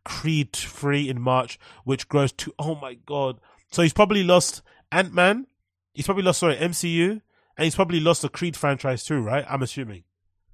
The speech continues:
I think even, um, Jordan, J-, Michael B. Jordan might have lost that too. D-, I, I saw a report Michael B. Jordan crashed his Ferrari somewhere, so that was also gone. Having stuck with the actor over the eight months since his arrest,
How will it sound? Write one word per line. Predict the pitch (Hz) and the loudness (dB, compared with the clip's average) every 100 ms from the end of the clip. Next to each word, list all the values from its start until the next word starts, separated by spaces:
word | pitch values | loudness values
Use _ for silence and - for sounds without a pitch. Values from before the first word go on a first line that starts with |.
| _ _ - _ - | _ _ -20 _ -4
I | 151 | -2
think | 254 262 | 0 0
even, | 240 208 175 | 4 6 6
um, | 165 151 123 | 4 2 -4
Jordan, | 120 180 165 143 135 | 2 2 2 -2 -6
J-, | 160 143 | -8 0
Michael | 185 175 | 0 2
B. | 165 | 0
Jordan | 170 226 135 | 2 2 0
might | 127 | 0
have | 117 | 0
lost | 120 - | 0 -2
that | 120 | -4
too. | - 170 | 0 -2
D-, | 113 120 - - - | -2 -10 -16 -16 0
I, | 143 143 | 0 2
I | |
saw | 147 226 202 | 2 4 4
a | |
report | 151 208 160 | 2 0 0
Michael | 165 143 | 0 -2
B. | 156 | -6
Jordan | 156 180 160 120 - - | -4 -2 -2 -4 -10 -6
crashed | - 151 - | -2 -2 -2
his | 139 - | -4 -4
Ferrari | 151 139 175 139 | 0 4 4 4
somewhere, | - 107 101 92 | -2 -6 -8 -8
so | 113 98 - - - _ | -8 -10 -16 -20 -20 _
that | - 160 147 | 2 2 2
was | 127 | 0
also | 139 135 123 | 0 0 -2
gone. | 107 104 92 - _ _ - | -4 -10 -10 -18 _ _ -2
Having | 160 156 | 0 2
stuck | - 214 208 | 2 0 2
with | |
the | 185 | 0
actor | 175 - | 0 2
over | 156 156 147 | 0 2 0
the | 151 | -2
eight | 151 | -2
months | 143 160 143 | -2 -2 -2
since | 160 143 | -4 -6
his | 120 120 | -6 -2
arrest, | 147 170 - | 0 0 -2